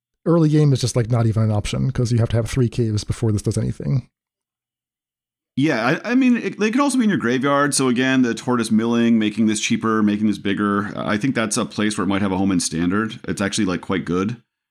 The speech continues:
Speaker 2: with Tortoise, a one mana four four.
Speaker 1: Hmm. Yeah, that's true. Moving down the caves, Pit of Offering is a, a specialty cave. It's a little bit of graveyard hate and mana fixing mixed together. So this one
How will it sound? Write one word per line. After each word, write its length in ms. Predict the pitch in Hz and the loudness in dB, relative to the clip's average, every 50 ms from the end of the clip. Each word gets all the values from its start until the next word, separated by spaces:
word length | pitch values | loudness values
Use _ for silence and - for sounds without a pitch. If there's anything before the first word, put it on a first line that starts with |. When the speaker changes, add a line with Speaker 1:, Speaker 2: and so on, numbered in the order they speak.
| _ - | _ -8
Speaker 2:
with 120 | - - | -8 -8
Tortoise, 400 | - - 90 92 95 107 110 - - | -6 -4 -4 -2 -2 -2 -4 -4 -6
a 40 | 87 | -4
one 200 | 87 95 92 92 | -2 0 0 0
mana 160 | 92 90 87 | 0 0 -4
four 220 | - - 85 85 87 | -4 -4 -4 -4 -4
four. 420 | - 101 98 98 101 107 104 - _ _ _ _ _ _ _ _ _ _ _ _ _ _ _ _ _ _ _ - | -4 -4 -2 -2 -2 -2 -4 -8 _ _ _ _ _ _ _ _ _ _ _ _ _ _ _ _ _ _ _ -2
Speaker 1:
Hmm. 180 | 175 143 - - - _ _ _ _ _ _ _ _ _ _ _ _ _ _ _ _ _ _ _ _ _ _ _ _ _ - - | -2 -2 -2 -4 -14 _ _ _ _ _ _ _ _ _ _ _ _ _ _ _ _ _ _ _ _ _ _ _ _ _ -2 0
Yeah, 80 | 277 | 2
that's 120 | 294 - - | 2 2 0
true. 260 | - 147 123 120 131 - - _ _ _ _ _ _ _ _ _ _ _ _ _ _ _ _ _ _ _ _ _ _ - | 2 2 2 2 0 -2 -6 _ _ _ _ _ _ _ _ _ _ _ _ _ _ _ _ _ _ _ _ _ _ 0
Moving 300 | 196 175 208 185 196 170 | 4 4 6 6 6 4
down 180 | 165 160 156 147 | 4 4 4 4
the 80 | 139 | 2
caves, 560 | - - - 147 147 147 139 123 - - - - _ _ _ - | 0 2 2 4 4 4 4 2 0 -4 -6 -8 _ _ _ -4
Pit 200 | - - 262 277 | 0 0 2 2
of 100 | 247 - - | 2 0 0
Offering 380 | 151 185 180 - 160 143 135 | 0 -2 0 2 2 4 4
is 120 | 127 123 127 | 4 4 2
a, 100 | 123 135 160 | 0 0 0
a 60 | 135 | -2
specialty 460 | - - - - 214 - 214 190 165 | -2 0 2 0 0 0 2 0 0
cave. 340 | 139 - 127 117 113 110 113 | 0 0 0 0 0 0 0
It's 80 | 120 123 | 2 2
a 40 | |
little 120 | 139 190 226 | 2 2 2
bit 80 | 262 254 | 2 2
of 80 | 160 | 0
graveyard 500 | - - 135 165 180 170 175 160 156 139 | 2 2 2 2 4 4 4 4 4 4
hate 280 | 107 147 151 147 139 - - | 2 2 2 2 0 -2 -2
and 180 | 147 131 120 123 | 0 2 4 4
mana 180 | 131 131 127 - | 4 4 2 2
fixing 340 | - 123 - 127 117 110 113 | 0 -2 0 0 2 2 2
mixed 220 | 131 - - - | 0 0 -2 -6
together. 420 | - 117 113 110 104 104 107 110 - _ - - _ _ _ _ | -4 -2 0 0 0 2 0 0 -2 _ -16 -20 _ _ _ _
So 260 | - - 127 123 120 117 | -4 0 2 2 2 2
this 220 | 139 196 - - | 2 0 0 2
one 380 | 208 190 185 180 180 185 180 | 4 4 6 6 6 4 4